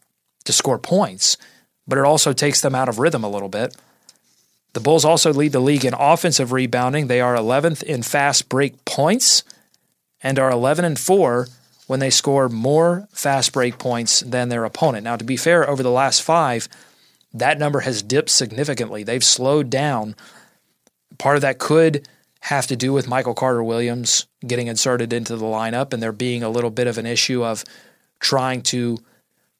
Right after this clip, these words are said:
there's a figuring out that's happening right now when you insert a guy who hasn't played all season for Rajon Rondo, who has. They're going to be figuring some things out. You can, hey, by the way, you can turn over Michael Carter-Williams.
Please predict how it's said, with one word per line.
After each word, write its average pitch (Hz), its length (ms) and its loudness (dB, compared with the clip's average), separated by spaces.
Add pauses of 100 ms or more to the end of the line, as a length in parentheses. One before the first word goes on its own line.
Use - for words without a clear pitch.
(180)
there's 143 180 4
a 147 60 2
figuring 170 560 4
out 143 220 0
that's 123 160 -2
happening 117 420 -4
right 110 240 -4
now 113 200 -2
when 110 100 -6
you 113 100 -4
insert 120 320 0
a 117 60 -4
guy 120 200 0
who 117 60 -6
hasn't 120 280 -4
played 120 260 -2
all 113 120 -2
season 110 560 -2 (1080)
for 131 360 2
Rajon 120 380 -2
Rondo, 117 380 -2
who 117 160 -4
has. 117 560 -2 (960)
They're 123 140 -2
going 135 200 0
to 131 60 -2
be 131 100 -2
figuring 127 400 -2
some 120 160 -2
things 117 320 -4
out. 120 240 -4 (1800)
You 135 160 -4
can, 185 340 2
hey, 131 140 0
by 147 120 2
the 180 80 6
way, 139 120 4
you 135 140 -2
can 180 300 2
turn 170 240 0
over 135 400 2 (220)
Michael 127 300 -2
Carter-Williams. 123 760 -2